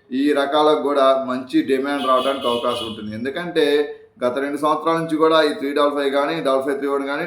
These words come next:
టూ జీరో ఫోర్ త్రీ కానీ విపరీతమైన నష్టాలు వచ్చాయి. మనం గత సంవత్సరం కనుక, రెండు వేల ఇరవై ఐదు మార్చిలో కనుక చూసుకుంటే, ఈ రకాల కల్లాల్లోనే పదిహేను వేలు, తొమ్మిది వేల నుంచి పదిహేను వేల మధ్యలో అమ్మింది రెండు వేల ఇరవై ఐదులో.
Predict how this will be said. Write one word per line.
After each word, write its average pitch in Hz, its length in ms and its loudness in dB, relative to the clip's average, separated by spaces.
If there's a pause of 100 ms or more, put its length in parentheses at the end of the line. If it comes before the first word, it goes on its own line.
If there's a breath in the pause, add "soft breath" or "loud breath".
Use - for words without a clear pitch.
టూ 160 120 2
జీరో 160 180 0
ఫోర్ 151 200 0
త్రీ 135 120 -4
కానీ 120 260 -2 (380 loud breath)
విపరీతమైన 160 580 4
నష్టాలు 156 420 0
వచ్చాయి. 123 460 0 (160)
మనం 143 200 -4
గత 139 200 -2
సంవత్సరం 170 440 2
కనుక, 175 240 -2
రెండు 156 220 2
వేల 165 160 4
ఇరవై 160 180 6
ఐదు 156 100 2
మార్చిలో 147 460 0
కనుక 143 240 -2
చూసుకుంటే, 127 800 -2 (160)
ఈ 131 120 0
రకాల 139 360 4
కల్లాల్లోనే 147 680 2
పదిహేను 139 540 -2
వేలు, 135 240 0 (720)
తొమ్మిది 175 340 2
వేల 190 180 6
నుంచి 196 260 -2
పదిహేను 175 400 2
వేల 175 120 4
మధ్యలో 165 340 0
అమ్మింది 135 300 -2
రెండు 143 200 -2
వేల 147 120 4
ఇరవై 131 260 2
ఐదులో. 117 320 -2